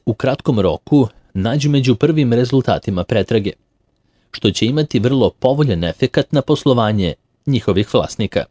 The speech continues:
Cena prevoda sa makedonskog na finski jezik je dve hiljade i osamstotina dinara po stranici.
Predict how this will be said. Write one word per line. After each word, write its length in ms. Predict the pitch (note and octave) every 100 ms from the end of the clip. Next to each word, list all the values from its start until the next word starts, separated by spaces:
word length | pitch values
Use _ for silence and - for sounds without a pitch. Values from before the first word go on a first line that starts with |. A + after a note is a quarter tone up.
| _ _ _ _ _ _ _ _ _ _ -
Cena 240 | A2+ G#2
prevoda 400 | - G2+ G2 G2
sa 140 | -
makedonskog 680 | G2+ G2 G#2+ F#2+ G2+ - G2
na 160 | E2 B1
finski 440 | - B2+ A#2 C3
jezik 380 | A#2+ A#2+ B2 -
je 200 | G#2+ G#2+
dve 200 | F#2 C3
hiljade 320 | - C#3+ C3+ B2+
i 100 | C3 -
osamstotina 720 | C3 - C3+ - G#2 F2+ G#2+
dinara 320 | G2 E2+ D#2+
po 120 | F2+ -
stranici. 560 | - G2 F2+ - -